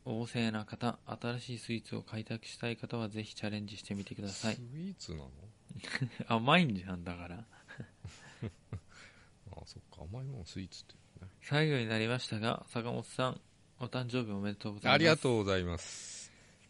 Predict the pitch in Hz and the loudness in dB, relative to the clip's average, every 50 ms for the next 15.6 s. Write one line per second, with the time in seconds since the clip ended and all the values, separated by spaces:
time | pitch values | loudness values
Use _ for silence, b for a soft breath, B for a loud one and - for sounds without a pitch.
0 | - - 117 117 - 143 135 - - 147 151 151 139 120 120 123 131 131 139 139 | -6 -4 -2 0 0 0 -2 -2 -2 0 0 0 2 2 2 2 2 2 2 2
1 | 135 131 131 127 - - - 135 135 120 104 95 98 110 - - - - - 123 | 4 2 2 0 -2 -4 -2 -2 0 0 0 2 2 0 0 -2 -4 -8 -4 -2
2 | 110 113 117 120 120 120 117 113 - 117 117 117 123 123 131 135 131 123 107 101 | 0 0 2 2 0 0 0 -2 -2 -2 0 0 2 2 2 2 2 2 0 -2
3 | 95 95 98 101 - - - 98 95 - - 101 98 101 98 98 98 98 - - | -2 -2 -4 -4 -4 -4 -4 -2 -2 -2 -4 -4 -2 0 0 0 0 -2 -4 -6
4 | 95 - - - 92 92 101 113 - - - - - - - _ - - - - | -8 -6 -6 -8 -6 -6 -6 -6 -8 -8 -12 -18 -20 -20 -20 _ -20 -20 -20 -20
5 | - - - - - - - - - B B B B B B B B B B B | -20 -20 -20 -20 -20 -20 -20 -20 -20 B B B B B B B B B B B
6 | B B B 113 - 104 110 131 - - _ - 98 92 92 87 82 78 98 120 | B B B -16 -14 -12 -14 -14 -16 -18 _ -8 -6 -4 -4 -4 -4 -4 -2 -2
7 | 131 127 - 147 143 135 120 82 123 120 110 - - - 113 113 110 107 110 104 | -2 0 0 0 0 0 -2 -2 -2 -2 -4 -2 -2 0 0 2 0 0 0 -2
8 | 101 98 98 110 117 - - - - 92 - - - 131 120 - - - - - | -2 -2 -2 -4 -4 -6 -8 -12 -12 -10 -10 -8 -6 -6 -6 -6 -6 -8 -8 -8
9 | 104 - 110 110 110 110 - - - - - - - 104 101 - - 123 120 113 | -6 -6 -6 -6 -6 -8 -10 -12 -18 -18 -16 -14 -12 -10 -10 -8 -6 -4 -4 -4
10 | - - - - - - 220 - 170 151 117 - B B B B B B B B | -6 -8 -18 -2 2 4 4 4 4 2 0 -2 B B B B B B B B
11 | B B B B B B B - - - 95 92 92 92 90 90 87 87 - - | B B B B B B B -18 -12 -8 -6 -6 -6 -6 -6 -6 -8 -8 -8 -8
12 | - - 123 120 120 123 120 - - 131 - - 135 135 131 123 113 113 110 104 | -4 -2 0 0 0 0 0 -2 -2 -4 -2 0 2 2 2 2 2 2 0 0
13 | - - - - - - - - 131 127 127 - - - 135 123 - - - 104 | -2 -6 -10 -12 -10 -10 -6 -4 -2 -4 -4 -4 -6 -4 -4 -4 -4 -4 -6 -6
14 | 98 95 98 101 - - - - - - - - 113 110 104 - 104 101 110 117 | -6 -4 -6 -8 -8 -10 -12 -14 -14 -10 -4 -4 -4 -4 -4 -4 -4 -4 -4 -4
15 | 117 - - 110 98 87 87 87 90 104 120 117 | -4 -2 -2 0 0 0 -2 -4 -4 -4 -4 -4